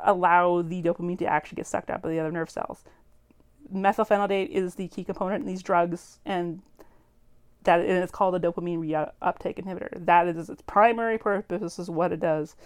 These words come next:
is stop those vacuums. And I have a diagram. So yeah, it just blocks those vacuums so that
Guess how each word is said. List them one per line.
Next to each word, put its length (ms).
is 440
stop 340
those 160
vacuums. 540
And 80
I 20
have 80
a 60
diagram. 440
So 120
yeah, 200
it 20
just 220
blocks 240
those 140
vacuums 420
so 180
that 240